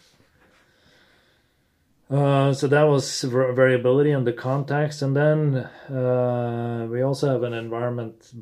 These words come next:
button in itself here that we called structured versus exploratory. And if we're thinking of structured, think of a,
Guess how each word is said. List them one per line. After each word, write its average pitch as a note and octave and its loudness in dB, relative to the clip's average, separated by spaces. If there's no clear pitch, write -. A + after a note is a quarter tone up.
button B2+ -4
in G#2 -12
itself A#2+ -8
here A2+ -4
that A2 -6
we A2 -10
called G#2 -12
structured A2+ -10
versus G#2+ -12
exploratory. G#2+ -4
And A#2 -6
if A2+ -8
we're B2+ -2
thinking C#3+ -2
of A2 -6
structured, C3+ -4
think B2+ -6
of A2 -4
a, A2 -4